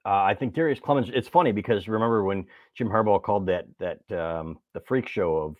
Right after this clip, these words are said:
of receivers, you know, Omarion Walker, Darius Clemens, and Tyler Morris. Tyler Morris is really the one that's had the most success, and we'd heard unbelievable things about these guys.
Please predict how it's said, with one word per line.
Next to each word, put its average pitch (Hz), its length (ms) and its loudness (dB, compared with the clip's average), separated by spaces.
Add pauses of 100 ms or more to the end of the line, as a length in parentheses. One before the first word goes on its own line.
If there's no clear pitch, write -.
(120)
of 80 200 -6
receivers, 82 560 -8
you 92 60 -6
know, 90 180 -4
Omarion 95 480 2
Walker, 90 480 -2 (560)
Darius 98 280 2
Clemens, 95 460 0
and 85 100 -8
Tyler 95 300 4
Morris. 95 340 0
Tyler 104 280 2
Morris 107 380 2
is 82 120 -10
really 95 200 0
the 87 80 0
one 92 140 0
that's 90 140 -6
had 92 160 -4
the - 40 -4
most 90 260 -6
success, 113 480 -6
and 90 120 -6
we'd 98 160 -2
heard 90 360 -6
unbelievable 110 640 0
things 135 220 -6
about 104 180 -2
these 90 160 -10
guys. 98 260 -2